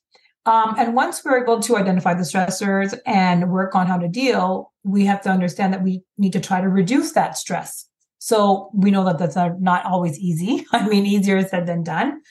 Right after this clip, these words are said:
But for us, when we're talking to our families and consulting and coaching,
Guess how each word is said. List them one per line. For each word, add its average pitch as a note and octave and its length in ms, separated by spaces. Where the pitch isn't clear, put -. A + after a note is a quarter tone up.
But - 300
for G3+ 320
us, G#3 380
when F#3+ 140
we're F#3+ 200
talking G#3 420
to G#3+ 120
our F3 140
families F3 360
and F3 100
consulting F3+ 520
and E3+ 120
coaching, G#3 680